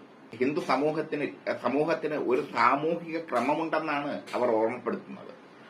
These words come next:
അതിനെ മതവുമായി ബന്ധപ്പെടുത്തരുത്. ഹിന്ദു സമൂഹം പല തട്ടിൽ നിൽക്കുന്നവരാണ്, അവരെല്ലാവരും രാമഭക്തന്മാരാണ്. പക്ഷേ അതൊന്നും ബി ജെ പിക്ക്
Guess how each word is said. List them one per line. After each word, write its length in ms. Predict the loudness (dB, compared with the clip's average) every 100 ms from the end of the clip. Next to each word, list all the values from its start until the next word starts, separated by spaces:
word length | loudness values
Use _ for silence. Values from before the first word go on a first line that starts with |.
| -20 -8 0
അതിനെ 440 | 2 4 2 -2 2
മതവുമായി 760 | 4 6 6 4 2 2 0 0
ബന്ധപ്പെടുത്തരുത്. 800 | 0 0 0 -2 -2 -6 -12 -14 -18 -20 -20 -20 -18 -12 -2
ഹിന്ദു 220 | 0 2
സമൂഹം 500 | 4 4 4 2 0 0 -4 2
പല 140 | 6 6 4 2
തട്ടിൽ 380 | 0 2 -2 -2
നിൽക്കുന്നവരാണ്, 720 | -4 -4 -2 0 -2 -6 -12 -16 -20 -20 -18 -6 2
അവരെല്ലാവരും 680 | 4 4 6 6 6 2 2
രാമഭക്തന്മാരാണ്. 1000 | 4 4 2 -2 -2 -2 -2 -8 -10 -10 -10 -10 -14 -16 2
പക്ഷേ 380 | 4 4 2 2 2 0 -10 -20 -14 -12 -10 -12 -14 -4
അതൊന്നും 540 | 0 2 2 2 -2 -4
ബി 120 | -4 2
ജെ 100 | 4
പിക്ക് 340 | 4 2 0